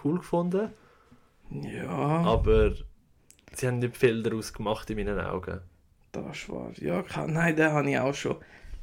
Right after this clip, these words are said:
Speaker 2: irgendwie gerochen.
Speaker 1: Ja.
Speaker 2: Also darum
Speaker 1: Okay.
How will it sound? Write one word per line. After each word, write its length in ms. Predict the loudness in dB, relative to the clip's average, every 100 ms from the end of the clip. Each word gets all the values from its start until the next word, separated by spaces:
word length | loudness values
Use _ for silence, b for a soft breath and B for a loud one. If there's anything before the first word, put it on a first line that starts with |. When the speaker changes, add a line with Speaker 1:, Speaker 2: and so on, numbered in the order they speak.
| B B -20 -2
Speaker 2:
irgendwie 340 | 2 2 -2
gerochen. 420 | -2 -2 -4 -10 -14 -16 _
Speaker 1:
Ja. 320 | 4 6 6 2
Speaker 2:
Also 320 | 2 2 4
darum 520 | 4 6 6 6 4 -2 0
Speaker 1:
Okay. 260 | 2 2